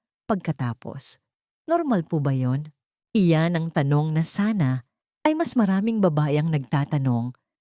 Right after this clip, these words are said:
bago pa lumitaw ang problema. Karamihan sa atin ay hindi namamalayan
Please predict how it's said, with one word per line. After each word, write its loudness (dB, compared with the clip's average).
bago 2
pa 2
lumitaw 0
ang -4
problema. 0
Karamihan 0
sa 0
atin 0
ay 4
hindi 2
namamalayan 2